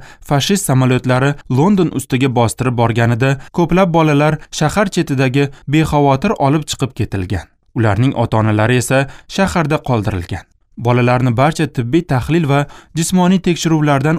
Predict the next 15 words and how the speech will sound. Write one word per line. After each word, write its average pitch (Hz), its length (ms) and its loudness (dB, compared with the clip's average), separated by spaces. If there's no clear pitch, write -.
o'tkazib 120 420 -4
turganlar. 92 520 -6
O'z 143 220 0
vaqtida 110 440 -2
ovqatlantirganlar, 113 1040 -2
pokiza 151 420 -2
saqlaganlar. 104 720 -6
Ularga 123 420 2
qaragan 120 300 0
xodimlar 123 540 0
bolalarning 170 540 2
hissiy - 400 -2
ehtiyojlarini 135 720 0
qondirishga 151 560 0
ulgurmagan. 101 600 -2